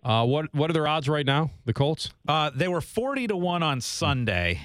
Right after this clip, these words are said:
Speaker 2: uh, or I'm sorry, going
Speaker 1: Mm-hmm.
Speaker 2: into the games yesterday. Uh, I don't know exactly
Speaker 1: Did you
Speaker 2: what
Speaker 1: get 'em
Speaker 2: they
Speaker 1: at
Speaker 2: are.
Speaker 1: forty to one?
Speaker 2: I, I did not take it, and I'm so mad I didn't 'cause I've been talking them up, talking them up. I gotta see what they, what their updated ones
Speaker 1: Right
Speaker 2: are.
Speaker 1: now, I have them at thirty-five to one.
Speaker 2: Okay, that's still
Speaker 1: So
Speaker 2: good. Okay.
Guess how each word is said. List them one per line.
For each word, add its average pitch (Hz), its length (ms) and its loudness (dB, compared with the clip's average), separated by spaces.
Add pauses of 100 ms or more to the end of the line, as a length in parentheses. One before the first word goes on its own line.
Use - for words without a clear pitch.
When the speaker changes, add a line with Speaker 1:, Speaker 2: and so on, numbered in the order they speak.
(200)
Speaker 2:
uh, 135 160 0
or 143 260 0
I'm 151 140 0
sorry, 139 240 0
going 151 240 0
Speaker 1:
Mm-hmm. 98 80 2
Speaker 2:
into 147 180 2
the 123 120 -2
games 117 380 0
yesterday. 92 680 -2 (440)
Uh, 107 200 -2
I 131 100 0
don't 160 260 -2
know 139 220 0
exactly 107 460 0
Speaker 1:
Did 147 80 2
you 123 80 0
Speaker 2:
what 107 40 2
Speaker 1:
get 135 200 4
'em 147 80 2
Speaker 2:
they 151 60 4
Speaker 1:
at 147 80 2
Speaker 2:
are. - 40 -2
Speaker 1:
forty 156 260 0
to 160 80 0
one? 165 240 0
Speaker 2:
I, 151 80 0
I 143 440 0 (580)
did 135 180 -2
not 135 360 0
take 147 320 0
it, 101 180 -6
and 120 160 0
I'm 110 160 -2
so 151 300 0
mad 139 380 0 (100)
I 110 220 0
didn't 117 340 0
'cause 107 160 -2
I've 107 160 0
been 98 160 -2
talking 151 440 -2
them 110 200 0
up, 127 140 -2
talking 113 280 -4
them 110 140 -2
up. 110 120 -2
I 123 100 0
gotta 160 200 0
see - 220 -4
what 139 180 -2
they, 113 380 -2
what 127 160 -4
their 120 100 -2
updated 107 540 -2
ones 131 260 4
Speaker 1:
Right 202 100 2
Speaker 2:
are. - 120 0
Speaker 1:
now, 147 300 4
I 127 120 2
have 127 220 2
them 117 160 0
at 110 80 -2
thirty-five 123 680 0
to 104 100 0
one. 82 180 0
Speaker 2:
Okay, 139 180 0
that's 143 180 0
still - 280 0
Speaker 1:
So - 40 2
Speaker 2:
good. 135 380 -2
Okay. 104 400 -4